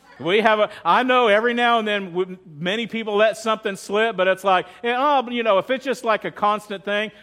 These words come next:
we've gotta check our heart, right? A-, and not justify, uh, why we don't have that. "Oh, you know what? That's not that big of a deal. You're just over the top." Oh, no.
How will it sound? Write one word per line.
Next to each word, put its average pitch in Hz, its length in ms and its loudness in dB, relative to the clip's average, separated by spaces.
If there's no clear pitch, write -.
we've 269 240 -4
gotta 226 220 2
check 220 320 -4
our 226 140 2
heart, 226 420 -2
right? 190 340 0
A-, 220 160 0
and 220 160 2
not 233 320 2
justify, 180 960 0
uh, 156 540 4
why 190 280 2
we 196 160 0
don't 185 200 -2
have 170 220 0
that. 139 140 -2
"Oh, 214 240 2
you 185 140 -2
know 180 100 -4
what? 170 160 -2
That's 165 220 -2
not 151 160 -4
that 143 160 -4
big 143 160 -4
of 143 80 -8
a 139 40 -6
deal. 131 220 -4
You're 202 160 -2
just 185 240 -8
over 156 180 -4
the 139 120 -8
top." 127 500 -4
Oh, 226 200 -2
no. 247 360 -2